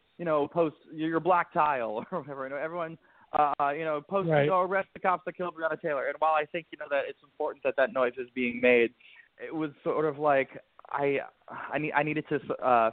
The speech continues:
Speaker 1: figure out what I could do that would actually, you know, be putting money in the pockets of, you know, the right people who are trying to do the right things.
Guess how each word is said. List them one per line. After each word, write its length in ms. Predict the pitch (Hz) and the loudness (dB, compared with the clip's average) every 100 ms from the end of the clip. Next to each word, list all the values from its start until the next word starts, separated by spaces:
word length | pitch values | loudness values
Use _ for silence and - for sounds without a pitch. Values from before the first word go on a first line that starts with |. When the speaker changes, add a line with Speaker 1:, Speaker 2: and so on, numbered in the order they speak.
| - | 0
Speaker 1:
figure 240 | 131 127 | -2 2
out 200 | 123 110 | 4 4
what 160 | 127 117 | 2 2
I 140 | 120 | 0
could 160 | - 123 | -2 -12
do 100 | 120 | -4
that 140 | 120 | -4
would 120 | 117 | -4
actually, 460 | - 117 - 123 117 | -2 -4 -4 -10 -10
you 100 | 113 | -8
know, 120 | 110 | -8
be 120 | 113 | -10
putting 320 | - 120 113 | -6 -4 -2
money 280 | 113 113 113 | 0 2 0
in 60 | 110 | -2
the 60 | |
pockets 400 | 110 117 107 107 - | 0 0 0 -4 -14
of, 80 | 110 _ _ - | -20 _ _ -10
you 60 | 127 | 0
know, 320 | 117 113 82 - 123 | 2 2 0 -8 -4
the 80 | 120 | 0
right 300 | 117 113 110 | 4 2 0
people 340 | 117 107 113 | -8 -2 -2
who 140 | 113 113 | 0 -2
are 80 | |
trying 220 | 110 131 110 | -2 -2 -4
to 40 | |
do 140 | 107 | -6
the 100 | 107 | -8
right 240 | 104 110 104 - | 0 0 0 0
things. 300 | 107 107 | 0 0